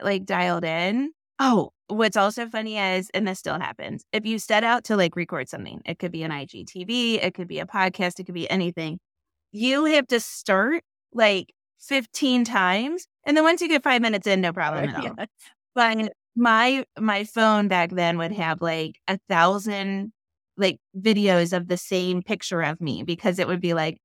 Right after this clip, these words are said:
Speaker 1: two seconds, thirteen seconds, four minutes. That's four minutes of my life. It's gone, you know?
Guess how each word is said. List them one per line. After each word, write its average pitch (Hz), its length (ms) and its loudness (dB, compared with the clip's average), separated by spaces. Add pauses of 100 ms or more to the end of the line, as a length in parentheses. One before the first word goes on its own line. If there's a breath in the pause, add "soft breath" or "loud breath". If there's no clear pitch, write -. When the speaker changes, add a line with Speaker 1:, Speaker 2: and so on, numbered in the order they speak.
Speaker 1:
two 415 160 -12
seconds, 175 540 -4
thirteen 254 460 -6
seconds, 165 500 -4
four 370 240 -2
minutes. 392 520 0
That's 254 220 -6
four 359 220 -6
minutes 294 240 -4
of 269 60 -6
my 226 140 2
life. 175 240 0
It's 180 180 -6
gone, 147 480 -4
you 220 140 0
know? 170 360 4